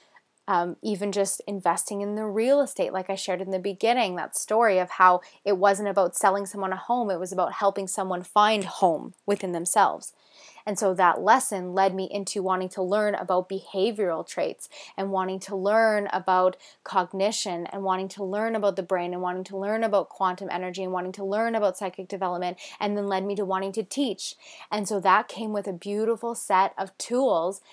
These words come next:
to then turn around and teach you. So I got a little off track, but the whole purpose is when you want to keep, take your life up a notch, it's going to require different actions.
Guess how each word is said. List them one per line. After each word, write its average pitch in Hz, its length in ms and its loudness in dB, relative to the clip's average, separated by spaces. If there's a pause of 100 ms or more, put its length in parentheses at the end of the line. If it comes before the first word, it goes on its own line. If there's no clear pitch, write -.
(120)
to - 120 -4
then 190 240 0
turn 214 220 -8
around 185 220 0
and 196 120 -6
teach - 360 -8 (320)
you. 277 380 0 (680)
So 214 480 6 (720)
I 208 80 -6
got 220 140 2
a 233 60 4
little 214 180 4
off 202 200 4
track, - 420 -2 (180)
but 180 80 -10
the 208 60 -12
whole 269 260 -4
purpose 220 400 -6
is 165 300 -6 (360)
when 202 140 -4
you 247 120 2
want 285 140 2
to 277 160 -6
keep, - 140 -14
take - 280 -2
your 202 120 0
life 185 200 0
up 214 140 -2
a 226 80 0
notch, 233 380 -2 (200)
it's 220 160 -6
going 220 280 0
to 240 80 -2
require 220 420 -2
different 190 340 -6
actions. 175 540 -6